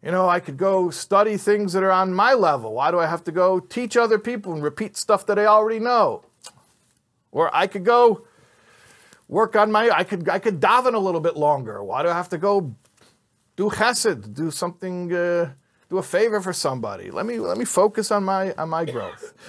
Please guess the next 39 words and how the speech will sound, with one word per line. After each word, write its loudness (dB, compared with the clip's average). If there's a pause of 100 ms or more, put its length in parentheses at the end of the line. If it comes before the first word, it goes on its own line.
I'm -4
not 0
talking 2
about 0
being -2
selfish, 0
like 0
I -2
wanna -4
go -2
sit -6
in -8
a -8
jacuzzi -6
and, -10 (320)
and -12
sip -4
pina -10
colada. -6
I -6
don't 0
mean -2
that. -10 (380)
I 0
mean, -4 (680)
I 6
wanna 6
go 6
work 6
on 4
my 2
spiritual -2
growth. 4 (100)
So -12
we -6
say, -4
"You -6
know 2
what? 2